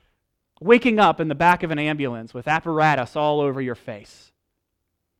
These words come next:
Jeremiah's not here, so I'll say he's the E M T that's with you. And Jeremiah is, is, is hanging out over top of you, and he says, "Hey, brother, you had a terrible accident, but I made it here on time. I saved you." And it'll be like you, like, kind of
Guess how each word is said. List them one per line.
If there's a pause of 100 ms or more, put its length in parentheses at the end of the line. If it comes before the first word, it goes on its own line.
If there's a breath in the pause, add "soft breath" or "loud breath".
(480)
Jeremiah's
not
here,
so
I'll
say
he's
the
E
M
T
that's
with
you. (540)
And
Jeremiah
is, (140 loud breath)
is, (120)
is
hanging
out
over
top
of
you,
and
he
says, (200 soft breath)
"Hey,
brother, (180 soft breath)
you
had
a
terrible
accident, (920)
but
I
made
it
here
on
time.
I (140 loud breath)
saved
you." (1500)
And
it'll
be
like
you,
like,
kind
of